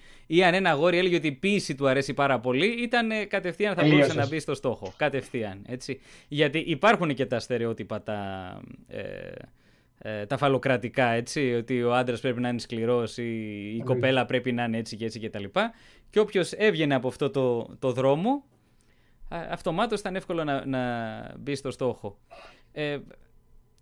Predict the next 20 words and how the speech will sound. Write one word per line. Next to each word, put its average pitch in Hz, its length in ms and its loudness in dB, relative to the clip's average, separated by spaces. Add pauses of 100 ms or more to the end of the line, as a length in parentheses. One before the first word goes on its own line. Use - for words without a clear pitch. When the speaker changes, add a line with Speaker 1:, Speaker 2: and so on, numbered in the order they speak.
(160)
Speaker 1:
εγώ 170 240 4
αυτό 233 300 2
θα 233 140 0
ήθελα 143 320 2
να, 117 360 0
να 120 160 -2
βλέπω 139 260 2
από 123 80 2
τους - 100 -10
εκπαιδευτικούς, 127 600 -6
από 135 180 -4
τους 120 100 -6
συναδέλφους, 139 760 -2 (800)
να 156 200 0
ευνοούν 156 600 4
την 190 140 -2
ελεύθερη 160 420 2
έκφραση 156 360 -6
των 131 120 -2
παιδιών, 131 540 0